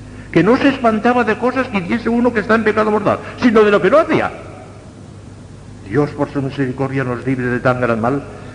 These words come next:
que no hay cosa mientras vivimos que merezca este nombre de mal, sino esta, pues acarrea males eternos para sí mismo. Amén, es una, unas parrafadas preciosas en contra del pecado mortal.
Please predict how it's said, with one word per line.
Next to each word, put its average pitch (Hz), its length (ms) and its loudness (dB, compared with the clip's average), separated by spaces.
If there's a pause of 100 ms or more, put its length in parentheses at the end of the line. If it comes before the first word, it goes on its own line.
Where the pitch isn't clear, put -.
que 127 120 4
no 131 80 2
hay 208 100 4
cosa 208 340 0
mientras 180 380 0
vivimos 180 420 2
que 190 120 2
merezca 175 340 2
este 175 180 2
nombre 170 280 0
de 170 100 6
mal, 180 220 4
sino 170 220 0
esta, 160 260 0 (720)
pues 151 160 4
acarrea 139 460 2
males 139 280 0
eternos 127 340 -2
para 113 220 -2
sí 104 60 -10
mismo. 87 260 -10 (1040)
Amén, 87 220 -8
es 82 60 -10
una, 85 160 -8
unas - 1500 -14
parrafadas 85 420 -4
preciosas 101 480 -6
en 85 120 -8
contra 85 220 -8
del 85 80 -6
pecado 82 240 -8
mortal. - 260 -12